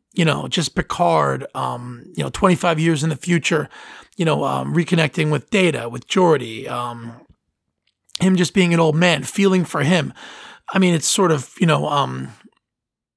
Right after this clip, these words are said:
foreshadowing of what was gonna happen in Picard the series, right? You know, this, this is Picard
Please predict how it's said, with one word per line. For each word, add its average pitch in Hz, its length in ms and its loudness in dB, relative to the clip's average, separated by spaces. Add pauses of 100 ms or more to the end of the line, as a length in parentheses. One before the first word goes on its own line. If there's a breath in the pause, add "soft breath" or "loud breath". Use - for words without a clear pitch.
(600)
foreshadowing 160 640 0
of 143 80 -6
what 170 120 2
was 165 120 -6
gonna 151 180 -2
happen 160 260 -2
in 139 180 -8
Picard 160 360 -2
the 139 60 -12
series, 151 460 -2
right? 147 180 2
You 151 80 0
know, 151 100 4
this, 156 220 0
this 165 280 0
is 151 160 -2
Picard 170 520 0